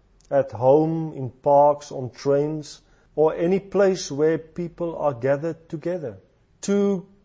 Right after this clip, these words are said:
great challenges in the life of a congregation are to lead people to Christ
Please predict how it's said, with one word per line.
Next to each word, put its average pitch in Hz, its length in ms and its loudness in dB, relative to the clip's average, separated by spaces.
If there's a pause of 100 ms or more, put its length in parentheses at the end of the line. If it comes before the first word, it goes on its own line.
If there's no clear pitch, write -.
(140)
great 175 420 2
challenges 156 760 -2
in 131 460 -8
the 123 100 -6
life 120 420 -2
of 135 160 -6
a 123 60 -10
congregation 123 800 -6
are 123 240 -4
to 123 160 -12
lead 127 480 -6 (180)
people 165 440 -8
to 135 160 -12 (100)
Christ - 800 -6